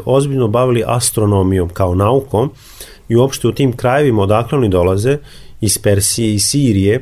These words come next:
oni su, e, izučavali i proučavali nebo i zvezde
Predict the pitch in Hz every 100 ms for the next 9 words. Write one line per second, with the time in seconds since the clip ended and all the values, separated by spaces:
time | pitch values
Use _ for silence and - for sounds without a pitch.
0 | - 107 117 120 110 104 101 117 104 98
1 | 95 98 107 110 143 151 143 131 - -
2 | - - 127 131 123 113 104 101 104 120
3 | 135 95 95 92 110 95 87 87 85 -